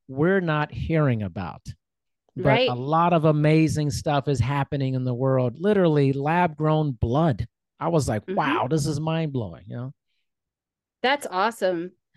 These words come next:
Speaker 2: I have to say, like, I have, you know, a friend of mine is, uh,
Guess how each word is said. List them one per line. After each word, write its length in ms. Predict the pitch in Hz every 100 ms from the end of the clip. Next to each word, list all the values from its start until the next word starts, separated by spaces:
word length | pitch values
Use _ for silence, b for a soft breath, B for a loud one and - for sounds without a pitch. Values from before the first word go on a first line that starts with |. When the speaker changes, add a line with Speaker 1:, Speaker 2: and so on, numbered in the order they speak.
| B B
Speaker 2:
I 100 | 247
have 160 | 302 480
to 100 | 427
say, 320 | 349 277 226
like, 240 | 180 220 208
I 120 | 214
have, 500 | 214 247 277 294 294 269 _ _ _ _ _ _ _ _ _ _ _ _ -
you 180 | 247
know, 80 | 214
a 120 | 214
friend 200 | 226 330
of 60 | 320
mine 380 | 247 220 214 202 _
is, 420 | 208 208 196 190 -
uh, 340 | 196 175 151